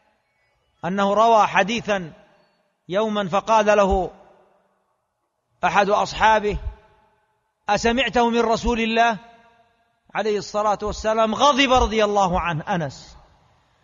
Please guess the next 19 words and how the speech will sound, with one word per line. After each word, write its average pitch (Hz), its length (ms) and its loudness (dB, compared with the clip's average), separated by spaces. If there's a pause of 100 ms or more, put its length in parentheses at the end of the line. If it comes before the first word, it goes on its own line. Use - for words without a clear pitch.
(240)
قال: 254 280 2
"ما 320 160 4
كل 320 380 -4
ما 302 140 4
حدثناكم 262 960 0
عن 233 140 0
رسول 247 380 -4
الله 233 460 0 (520)
عليه 220 220 -2
الصلاة 214 420 -2
والسلام 214 560 -2
سمعناه 233 840 2 (120)
منه، 185 380 -10 (560)
ولكن 254 640 2
كان 285 480 0
يحدث 233 520 -4
بعضنا 233 600 -4
عن 220 320 -2
بعض"، 294 340 4